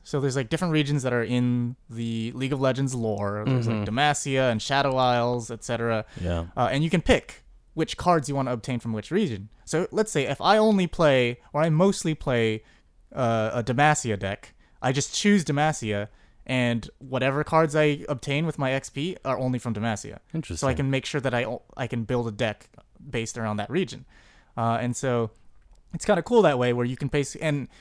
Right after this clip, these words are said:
Speaker 1: cards are obtained through, like, a battle pass system.
Speaker 2: Battle pass,
Speaker 1: Yeah, so,
Speaker 2: okay.
Speaker 1: like, there's, like, this, yeah, like, there's a battle pass where it's like, "Oh,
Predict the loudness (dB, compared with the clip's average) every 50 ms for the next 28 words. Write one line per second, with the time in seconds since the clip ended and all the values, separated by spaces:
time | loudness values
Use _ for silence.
0 | -20 _ _ _ -14 -6 2 4 6 6 6 2 -2 -4 -2 -2 -2 -2 -2 -2
1 | -2 -2 -2 -2 -2 -2 -2 -2 -2 -4 -8 -6 -8 -4 -2 -2 0 0 -2 -4
2 | -4 -2 -2 -2 -2 -2 -6 -8 -8 -8 -8 -4 -4 -2 -2 -4 -6 -8 -12 -12
3 | -10 -12 -8 -6 -6 -4 -4 -6 -8 -6 0 4 4 4 4 4 2 2 2 2
4 | 2 0 0 2 2 0 0 0 -4 -4 -2 -6 -8 -10 -12 -10 -4 0 0 2
5 | 2 0 -2 -2 -4 -4 -4 -2 2 4 6 6 6 6 6 4 4 4 2 0
6 | -4 -6 -4 -2 -2 -2 -2 0 0 0 0 0 -2 -6